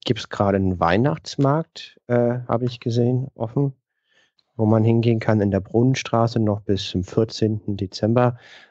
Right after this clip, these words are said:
Wenn die Folge rauskommt, ist das schon in der Vergangenheit. Deswegen ist das für die Zeitreisenden leider nicht so interessant. Dann kann man Bücher kaufen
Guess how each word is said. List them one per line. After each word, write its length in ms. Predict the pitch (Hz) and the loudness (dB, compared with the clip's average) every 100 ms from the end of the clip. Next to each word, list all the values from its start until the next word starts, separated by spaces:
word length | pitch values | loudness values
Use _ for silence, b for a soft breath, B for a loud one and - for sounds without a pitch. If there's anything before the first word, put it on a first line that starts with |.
| B | B
Wenn 100 | 107 | 0
die 100 | 107 | 0
Folge 380 | 104 117 120 120 | 0 2 2 2
rauskommt, 600 | 107 110 - - 110 107 | 2 0 -2 -2 -2 -2
ist 160 | - 107 | -4 -4
das 100 | - | -2
schon 180 | 107 | 0
in 60 | 101 | 0
der 100 | 98 | -4
Vergangenheit. 640 | - - 101 120 117 110 | -6 -4 -2 0 2 2
Deswegen 460 | 98 98 95 95 95 | 0 -2 -2 0 0
ist 120 | 92 | -2
das 120 | 98 | -6
für 100 | - | -6
die 240 | 98 95 92 - | -4 -4 -6 -8
Zeitreisenden 800 | - 101 - 98 98 95 92 98 _ _ - | -4 -4 0 0 0 -2 -2 -4 _ _ 0
leider 240 | 95 98 | 2 2
nicht 180 | 104 104 | 0 -2
so 240 | 104 98 | 0 0
interessant. 520 | 104 104 104 107 127 - | 0 -2 -2 2 0 2
Dann 460 | 101 110 147 160 | 2 4 4 2
kann 220 | - - | -2 -2
man 380 | 110 110 110 101 - _ _ | 2 4 2 0 -6 _ _
Bücher 320 | - 117 170 175 | -8 -2 -2 -2
kaufen 600 | - 135 139 143 165 | -2 -2 -2 -2 -4